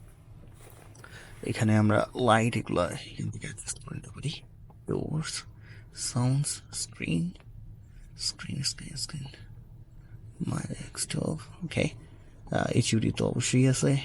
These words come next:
এনার্জি, ড্রাইভিং, আহ, ডিপ প্যালেট,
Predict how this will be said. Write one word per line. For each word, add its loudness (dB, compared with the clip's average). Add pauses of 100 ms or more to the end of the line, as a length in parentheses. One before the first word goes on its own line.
(140)
এনার্জি, 4 (1400)
ড্রাইভিং, 8 (1800)
আহ, 4
ডিপ 6
প্যালেট, 4